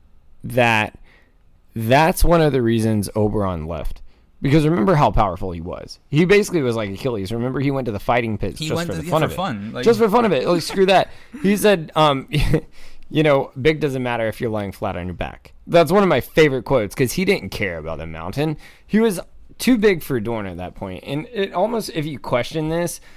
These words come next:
Speaker 1: you can break this down piece by piece, because it almost goes against what she said. Because she said,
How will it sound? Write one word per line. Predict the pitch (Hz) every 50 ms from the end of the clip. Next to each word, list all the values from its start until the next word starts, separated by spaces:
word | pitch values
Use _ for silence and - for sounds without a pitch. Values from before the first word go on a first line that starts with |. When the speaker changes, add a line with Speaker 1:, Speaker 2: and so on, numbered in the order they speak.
| - -
Speaker 1:
you | - 190 208
can | 202 226 226
break | 208 214 202 -
this | 170 160 -
down | - 156 143 143
piece | 135 147 147 143
by | - 151 135
piece, | 120 - 113 101 98 -
because | - 127 117 117 135 131
it | 139 147
almost | 165 185 190 -
goes | - 180 170 143
against | 139 135 135 123 - 131
what | 123 104
she | - 110
said. | 101 - - 104 80 76 - - -
Because | 135 123 - 160 147
she | - - 151 135
said, | - 147 131 123 107 107